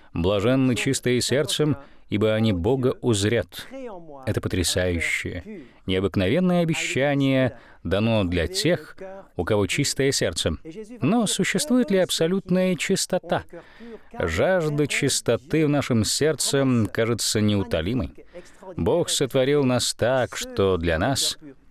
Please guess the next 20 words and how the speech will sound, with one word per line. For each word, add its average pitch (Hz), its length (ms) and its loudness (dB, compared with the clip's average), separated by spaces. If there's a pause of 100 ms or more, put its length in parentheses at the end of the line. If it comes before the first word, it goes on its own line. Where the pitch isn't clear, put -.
неприятна 110 1000 2
нечистота, - 960 0 (480)
невыносима 117 680 2
грязь. 175 640 -2 (500)
Мы 90 120 -4
понимаем, 110 380 2
что 104 180 -2
грязь 101 340 0
и 104 60 0
скверна 135 600 0 (960)
противоположны 107 1400 2
чистоте. 117 920 0 (440)
Нам 107 180 0
хочется 180 640 -2
быть 147 160 0
чистыми, 139 560 0 (320)
а 85 160 0
грязь 113 460 0
нам 131 220 2 (580)
отвратительна. 78 1400 -2